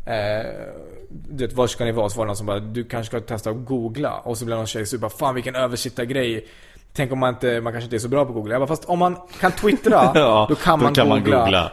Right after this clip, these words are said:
Speaker 1: För det är alltid bara att skriva: "Soran Ismail Magnus Betnér." Om du skriver in de två orden i Google, så är det första, det,
Speaker 2: Ja.
Speaker 1: det, det kommer upp där. Det här är turnén, eh, alla
Speaker 2: Om du sk-,
Speaker 1: intervjuer.
Speaker 2: om du googlar en skam bara,
Speaker 1: Så,
Speaker 2: så är det första
Speaker 1: så
Speaker 2: som
Speaker 1: kommer
Speaker 2: kommer.
Speaker 1: det. Och, men alltså, det är bara att googla våra namn, så, så kommer det till.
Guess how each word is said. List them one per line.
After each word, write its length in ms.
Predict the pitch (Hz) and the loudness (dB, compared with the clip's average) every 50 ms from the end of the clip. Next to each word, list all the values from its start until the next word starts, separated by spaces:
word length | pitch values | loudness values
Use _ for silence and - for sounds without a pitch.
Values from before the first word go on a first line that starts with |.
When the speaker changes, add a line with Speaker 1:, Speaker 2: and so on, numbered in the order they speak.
| - - | -8 0
Speaker 1:
För 140 | - 165 | 0 4
det 100 | 156 175 | 4 6
är 40 | 180 | 6
alltid 260 | 190 208 202 202 175 | 6 4 2 2 2
bara 100 | 170 170 | 2 2
att 60 | 156 - | 2 2
skriva: 280 | - 160 151 139 131 | 2 2 2 2 2
"Soran 240 | 123 - 170 165 160 | 2 2 2 2 2
Ismail 280 | 170 160 - 160 147 143 | 0 0 0 -2 -2 -2
Magnus 240 | 139 139 131 120 127 | -2 -2 -2 -2 -4
Betnér." 440 | 131 120 131 123 107 92 - - - - _ _ _ _ _ _ _ | -6 -6 -6 -8 -10 -10 -12 -14 -18 -20 _ _ _ _ _ _ _
Om 80 | - 143 | -6 -4
du 60 | 143 | -4
skriver 280 | 131 - 175 165 160 160 | -2 0 2 2 2 2
in 140 | 156 151 143 | 0 0 0
de 140 | 139 139 | -2 -2
två 100 | 131 139 | -2 -2
orden 200 | 131 131 120 120 117 | -2 -2 -2 -2 -2
i 20 | |
Google, 340 | 123 127 120 110 107 107 110 | -2 -2 -2 -2 -4 -6 -6
så 180 | - - 123 120 | -6 -4 -4 -2
är 60 | 123 | -2
det 120 | 120 120 123 - - - - | -4 -6 -10 -14 -18 -2 0
första, 420 | 156 127 - - - - 127 113 | 0 0 0 -2 0 0 0 0
det, 140 | 110 127 127 - - | 0 -2 -8 -4 0
Speaker 2:
Ja. 260 | 110 95 - - 180 156 | 0 2 2 0 0 0
Speaker 1:
det, 180 | 151 151 160 | 2 2 2
det 80 | 156 160 | 2 0
kommer 320 | - - 190 170 165 175 | 2 2 2 4 4 4
upp 180 | 196 185 - - | 2 2 2 2
där. 100 | 131 117 | 0 2
Det 60 | 117 | 2
här 120 | 135 147 147 | 2 2 2
är 60 | 143 | 0
turnén, 440 | - - 151 151 170 180 180 175 170 - - - - - - - - - | -2 -2 -2 -2 0 0 0 0 -2 -4 -12 -20 -20 -20 -20 -20 -8 -4
eh, 200 | 127 120 - 131 | -2 0 2 2
alla 140 | 131 120 131 | 0 0 0
Speaker 2:
Om 60 | 127 | 0
du 60 | 113 | 0
sk-, 20 | 120 | 2
Speaker 1:
intervjuer. 280 | 117 160 175 185 160 | 4 4 4 4 4
Speaker 2:
om 80 | 147 139 | 4 4
du 60 | 139 | 4
googlar 320 | 123 147 143 120 117 120 120 | 4 4 4 6 4 4 4
en 200 | 135 127 123 117 | 4 2 0 0
skam 560 | - - - - 139 143 139 98 87 85 - 101 - - - | -2 -6 0 2 2 2 2 0 -4 -6 -8 -12 -16 -18 -14
bara, 400 | - 101 101 98 87 78 73 69 - - - | -4 0 2 2 2 0 -2 -6 -10 -14 -12
Speaker 1:
Så, 180 | - - - - | -6 -4 -2 0
Speaker 2:
så 60 | 101 | 2
är 100 | 98 92 | 2 2
det 80 | 90 | 0
första 280 | 85 - 92 85 - 90 | -2 -4 -6 -6 -4 -2
Speaker 1:
så 40 | 87 | 0
Speaker 2:
som 100 | 156 147 | 0 0
Speaker 1:
kommer 160 | - - 131 | 2 2 0
Speaker 2:
kommer. 140 | 123 123 120 | 2 2 2
Speaker 1:
det. 140 | 117 117 117 | 2 2 2
Och, 260 | 139 147 139 - 175 | 2 0 0 0 -2
men 140 | 170 180 180 | 0 2 2
alltså, 200 | 175 175 - 175 | 2 0 0 -2
det 80 | 175 185 | -2 0
är 20 | |
bara 140 | 180 185 175 | 2 0 0
att 60 | 156 | 2
googla 240 | 175 175 160 165 160 | 0 0 2 0 0
våra 180 | 156 160 151 | 2 2 0
namn, 300 | 151 151 143 131 120 117 | 0 0 -2 -4 -4 -6
så, 200 | 117 - 131 120 | -8 -8 -8 -8
så 160 | 120 - 127 120 | -6 -6 -8 -4
kommer 220 | - 147 131 135 | -4 -4 -2 -2
det 60 | 127 | -2
till. 180 | 131 143 135 | -2 -4 -4